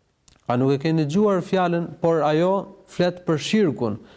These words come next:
A nuk e keni dëgjuar fjalën e njeriu të mirë: "Inna shirka la dhulmun azim", me të vërtetë shirku është një padrejti e madhe. Pra, shirku është padrejtia më e madhe. Dhe shirk do thotë që njeriu t'i bëj shok Allahut të lartësuar.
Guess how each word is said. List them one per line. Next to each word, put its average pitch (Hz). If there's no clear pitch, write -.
A 127
nuk 147
e -
keni 170
dëgjuar 196
fjalën 190
e 165
njeriu 170
të -
mirë: 160
"Inna 160
shirka 156
la 131
dhulmun 135
azim", 135
me 131
të 117
vërtetë 139
shirku 143
është 135
një 123
padrejti 127
e 120
madhe. 131
Pra, 143
shirku 202
është 196
padrejtia 156
më 160
e 147
madhe. 110
Dhe 147
shirk 214
do 180
thotë 196
që 180
njeriu 180
t'i 170
bëj 156
shok 175
Allahut 143
të 135
lartësuar. 120